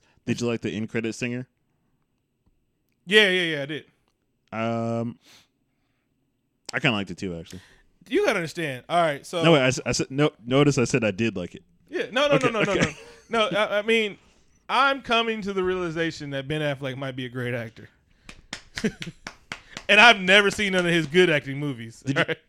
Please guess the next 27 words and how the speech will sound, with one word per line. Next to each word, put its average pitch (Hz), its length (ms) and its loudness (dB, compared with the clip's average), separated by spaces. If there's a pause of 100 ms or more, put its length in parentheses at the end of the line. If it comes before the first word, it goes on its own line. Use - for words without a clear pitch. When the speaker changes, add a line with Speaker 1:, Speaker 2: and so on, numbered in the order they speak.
Speaker 1:
all 139 80 0
right, 113 120 0
listen, 117 260 -4
let 113 100 -4
me 120 60 -4
tell 113 160 -4
you. 85 120 -8 (240)
I 113 80 -4
wrote, 120 320 -2 (100)
I 117 60 -4
wrote 120 220 0
a - 20 0
post 113 340 -2
on 104 120 -4
our 107 60 -4
site 98 360 -4 (240)
about 101 300 -6
Speaker 2:
Mm-hmm. 85 60 -6
Speaker 1:
why 101 120 -4
I 101 60 -4
think 98 440 -10 (380)
Ben 104 160 -8
Affleck 101 460 -6
will 95 100 -2
make 92 220 -4
the 90 80 -12
best - 560 -8